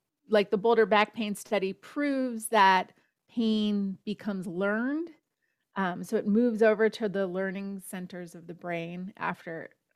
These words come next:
uh, a while. So, um, but when you tell somebody that their pain is in their, from their brain,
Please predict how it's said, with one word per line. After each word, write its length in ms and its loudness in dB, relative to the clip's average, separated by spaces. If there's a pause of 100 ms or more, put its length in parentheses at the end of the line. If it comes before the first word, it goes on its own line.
(200)
uh, 240 -8 (240)
a 100 -10
while. 520 -10
So, 580 4 (800)
um, 460 -2 (260)
but 100 10
when 160 6
you 120 0
tell 320 2
somebody 840 0
that 100 -8
their 120 -2
pain 560 -6
is 240 -12
in 100 -8
their, 240 -6 (300)
from 140 -8
their 120 0
brain, 560 -4